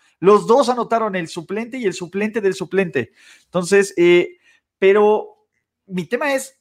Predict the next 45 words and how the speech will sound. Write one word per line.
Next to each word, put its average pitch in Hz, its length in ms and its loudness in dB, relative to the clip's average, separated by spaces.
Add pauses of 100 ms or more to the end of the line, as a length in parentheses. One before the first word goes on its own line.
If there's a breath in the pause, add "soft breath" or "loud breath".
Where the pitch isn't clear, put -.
(120)
sí, 185 560 -8
ganaron 135 460 -4
los, 135 300 -6
los 131 160 -4
Rams, 156 320 -2
sí, 175 260 -6
por 151 240 -2
fin 214 140 -6
le 220 80 0
ganaron 160 320 0
a 143 60 2
alguien 170 220 -2
que 143 120 -8
no 143 120 -4
juega 156 180 -6
en 139 40 -8
la 117 140 -6
peor 139 260 0
división 147 380 -8
de 147 80 -2
la 131 100 -2
N 135 120 -6
F 120 120 -8
L. 135 320 -4
Felicidades 120 580 -2
por 160 160 0
ellos. 170 380 0
Sí, 247 400 -2
en 202 80 0
este 214 240 -2
preciso 208 400 -4
momento 190 380 -4
están 190 240 -6
empatados 185 680 -2
en 147 80 -10
el 131 100 -8
segundo 190 340 -4
lugar 170 260 0
a 180 60 -2
medio 170 300 -6
juego 170 260 -4
del 131 140 -2
líder 143 260 0
de 117 100 -8
división. 120 600 -6